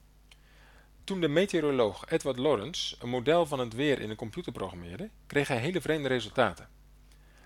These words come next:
Lorenz ontdekte dat hele kleine verschillen in de huidige weersomstandigheden drastische veranderingen in de toekomst veroorzaakten. Meteorologen hadden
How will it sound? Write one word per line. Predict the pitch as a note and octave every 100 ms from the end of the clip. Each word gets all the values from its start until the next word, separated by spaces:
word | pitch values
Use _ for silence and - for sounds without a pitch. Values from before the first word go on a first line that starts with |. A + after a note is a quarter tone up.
| -
Lorenz | - G3 F3+
ontdekte | C#3+ B2+ F#3+ - C3+ B3 - - - - -
dat | - -
hele | B2+ E3 A#3+ A3+ F3
kleine | - F3+ E3
verschillen | C3+ - E3+ D3+
in | C3 B2+
de |
huidige | G2 A2 G3+ F3 A2
weersomstandigheden | G#2+ G2+ F#2+ G2 F#2 - G2 B2+ G3+ - - - - -
drastische | - B2+ G#3+ - F3 - C3
veranderingen | B2+ B2+ D#3 C#3+ C3+
in | A2+
de | -
toekomst | G2 A#2+ -
veroorzaakten. | G2 F2+ F2 E2 - - - - - - - - - - -
Meteorologen | - D#3 C#3+ A2+ A2 D#3 D#3+ D#3 D3
hadden | A#2+ B2+ B2